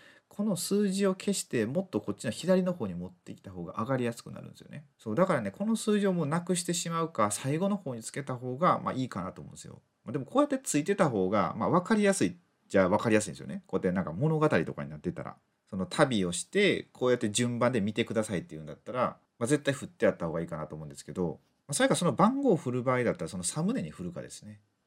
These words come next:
そう、だからね、結構キーワードってやっぱ大事じゃないですか。この検索窓から見てもらう場合に。そう、だから、まあ、この数字はサムネに入れるか、タイトルの最後に入れていただいた方がい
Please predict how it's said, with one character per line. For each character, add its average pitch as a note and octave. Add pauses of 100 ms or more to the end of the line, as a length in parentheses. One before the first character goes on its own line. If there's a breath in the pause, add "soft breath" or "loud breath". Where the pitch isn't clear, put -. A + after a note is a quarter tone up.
(120)
そ -
う、 -
だ B2
か A2
ら E2
ね、 D#2+
結 -
構 F3+
キ A3
ー -
ワ G#3+
ー -
ド -
っ -
て -
や D#2+
っ -
ぱ D#2+
大 G#2+
事 G#2
じ F2+
ゃ -
な D2
い D2
で D2+
す -
か。 -
こ D#2+
の D2+ (400)
検 A2
索 G2+
窓 E2
か -
ら D2
見 E2
て F2+
も E2
ら D#2+
う D#2+
場 D#2+
合 D2
に。 D#2 (280)
そ -
う、 -
だ D#3
か C#3
ら、 F#2
ま B2
あ、 -
こ -
の E3+
数 G3
字 F3+
は E3+
サ -
ム D3+
ネ D3+
に F#2
入 F2
れ F#2
る F2+
か、 E2
タ -
イ G#2+
ト -
ル -
の -
最 A2
後 D#2+
に -
入 F#2
れ F#2
て F2
い F2
た F2
だ D2
い D#2+
た F2
方 E2+
が D#2
い E2